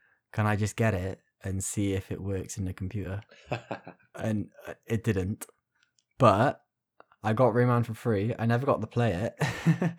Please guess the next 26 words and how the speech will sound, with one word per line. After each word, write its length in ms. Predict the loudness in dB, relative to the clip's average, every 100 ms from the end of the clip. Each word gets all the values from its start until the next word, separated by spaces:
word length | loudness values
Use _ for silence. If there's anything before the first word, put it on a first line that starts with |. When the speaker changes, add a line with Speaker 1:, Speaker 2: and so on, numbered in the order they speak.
| -8
Speaker 1:
<laughs> 400 | -4 -6 -8 -6
but 220 | -2 2 2
I 60 |
got 200 | 4 2
it 140 | 2 -2
for 100 | -8
free. 280 | -4 -4 -4
Speaker 2:
So 180 | -4 -2
next 340 | -2 -4 0
up, 260 | 0 0 -8 -4
we've 160 | -4 -4
got 120 | -8
the 60 | -8
PlayStation 760 | -4 -2 -2 -4 -6 -6 -10
two, 320 | -8 -6 -6 -8 _ _ _ _
which 200 | -10 -4
launched 440 | 0 0 0 -4 -8
in 380 | -8 -6 -8 -12 _
Great 240 | -6 -4 -2
Britain 460 | -4 -4 -14 -16 _ _ _ _ _ _ -10
in 180 | -4
November 420 | -2 0 0 0 -4
twenty-fourth 720 | -4 -8 -8 -4 -4 -2 -6
of 100 | -4
two 160 | -4
thousand, 600 | -2 -2 -2 -4 -10 -16